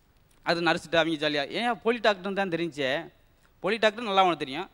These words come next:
அப்புறம் ஏன் போனேன்? "டாக்டர் போலியா இருந்தாலும் நர்ஸே கொஞ்சம் ஜாலியா இருக்கு, அதனால தான் போனேன்" அப்படின்னு. ஏன்னா, ஒ-, அ, நர்ஸ்கிட்ட இருக்கும்போது இவங்களுக்கு அந்த நோய் இருக்கே தெரியாது. நர்ஸ் வந்தோன்னே கேட்டிருக்கு, "நீங்க ரொம்ப உடம்பு வீக்கா இருக்கீங்களா? அதனால உங்களை டாக்டர் நல்லா பார்த்துக்கிற சொல்லியிருக்காரு,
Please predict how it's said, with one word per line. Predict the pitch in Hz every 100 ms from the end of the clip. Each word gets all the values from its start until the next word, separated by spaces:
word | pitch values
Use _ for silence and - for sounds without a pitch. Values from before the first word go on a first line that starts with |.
| _ _
அப்புறம் | - 175 220 220 170
ஏன் |
போனேன்? | 135 - _ _
"டாக்டர் | 160 214 190
போலியா | 160 175
இருந்தாலும் | 160 147 156 107 127
நர்ஸே | 175 214
கொஞ்சம் | 156 139 135
ஜாலியா | 143
இருக்கு, | 127 98 101 92 - - - - -
அதனால | 175 170 170
தான் | 139
போனேன்" | 135 123
அப்படின்னு. | 110 107 - - - - - - - - - - -
ஏன்னா, | 226 233 226
ஒ-, | 240
அ, | 208 170 160 -
நர்ஸ்கிட்ட | 214 277 269 277
இருக்கும்போது | 262 240 277
இவங்களுக்கு | 254 233 220
அந்த | 214
நோய் | 254 302
இருக்கே | 254 233 254
தெரியாது. | 208 196 117 - 175
நர்ஸ் | 175 202
வந்தோன்னே | 214 208 190
கேட்டிருக்கு, | 185 165
"நீங்க | 156 185
ரொம்ப | 175 180
உடம்பு | 185 165 185
வீக்கா | 160 175
இருக்கீங்களா? | 175 147 139 135 139 - - _ _ _ _ -
அதனால | 139 151 160 196 - _ _
உங்களை | - 143
டாக்டர் | 139 165 156 147
நல்லா | 151
பார்த்துக்கிற | 143 156 147
சொல்லியிருக்காரு, | 123 131 113 120 170